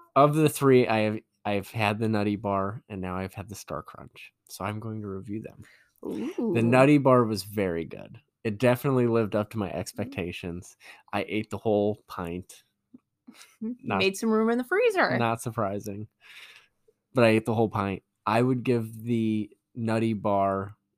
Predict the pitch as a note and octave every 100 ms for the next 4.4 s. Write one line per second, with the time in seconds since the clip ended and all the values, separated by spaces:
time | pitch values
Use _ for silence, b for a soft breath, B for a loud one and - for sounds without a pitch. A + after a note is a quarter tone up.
0 | _ _ _ _ _ _ _ _ _ F2
1 | F#2+ - - - C3 C3+ C3 _ A#2+ A#2
2 | A2 - _ _ G#2+ G#2 G#2 G#2 G#2 G2+
3 | G2+ G2 _ - C2+ - - - - _
4 | - G#3+ A4